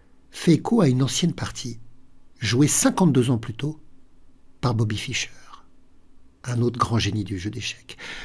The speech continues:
Donc je vais vous inviter à suivre la partie de Magnus Carlsen, et puis après, on va regarder celle de Bobby Fischer.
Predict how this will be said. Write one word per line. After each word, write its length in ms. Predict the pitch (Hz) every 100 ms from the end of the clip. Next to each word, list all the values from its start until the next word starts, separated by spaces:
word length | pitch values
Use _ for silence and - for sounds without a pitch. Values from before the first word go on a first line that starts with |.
| -
Donc 140 | 143
je 100 | 120
vais 100 | 123
vous 60 | 123
inviter 260 | 123 117 131
à 60 |
suivre 340 | - - - 107
la 80 |
partie 240 | 104 110 113
de 80 | 110
Magnus 300 | 104 98 -
Carlsen, 340 | 110 - 262 - - - - -
et 60 |
puis 160 | - 165
après, 440 | - - 226 208 - - - - -
on 60 | 113
va 100 | 123
regarder 300 | 113 127 160
celle 180 | 175
de 80 | 127
Bobby 220 | 120 110
Fischer. 420 | 107 113 - 139